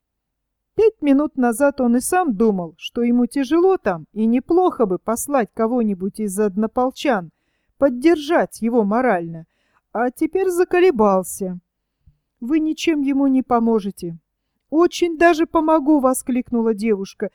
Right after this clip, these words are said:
будто и в самом деле ее появление поставит летчика на ноги.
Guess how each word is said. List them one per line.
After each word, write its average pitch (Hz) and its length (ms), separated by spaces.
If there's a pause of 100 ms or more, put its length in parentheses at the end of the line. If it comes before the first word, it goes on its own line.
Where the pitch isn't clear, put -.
(300)
будто 208 320
и 208 100
в 190 60
самом 339 520
деле 302 320
ее 202 340
появление 269 920 (340)
поставит 202 680
летчика 220 560
на 220 220
ноги. 160 380